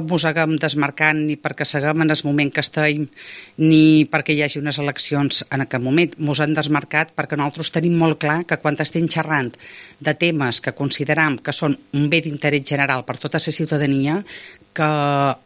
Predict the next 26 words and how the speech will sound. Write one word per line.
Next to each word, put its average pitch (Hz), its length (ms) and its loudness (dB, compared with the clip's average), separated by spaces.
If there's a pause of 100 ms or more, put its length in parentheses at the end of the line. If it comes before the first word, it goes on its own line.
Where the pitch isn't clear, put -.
hem 170 180 0
de 156 600 4
tenir 156 260 2
altura 139 320 -2
de 147 80 0
mires 143 340 0
i 170 40 -2
hem 156 100 -2
d'estar, 151 400 -4
i 151 60 2
hem 160 100 2
de 160 80 0
ser - 140 0
capaços 147 420 -2
sempre 151 540 0 (400)
d'estar 151 400 0
per, 143 240 -6 (100)
per 143 160 -2
damunt 151 320 2
de 165 80 -4
colors 151 320 2
i 165 80 0
ideolo-, 120 320 -2
i, 120 460 -6
i 139 80 -4
d'ideologies. 127 1200 -2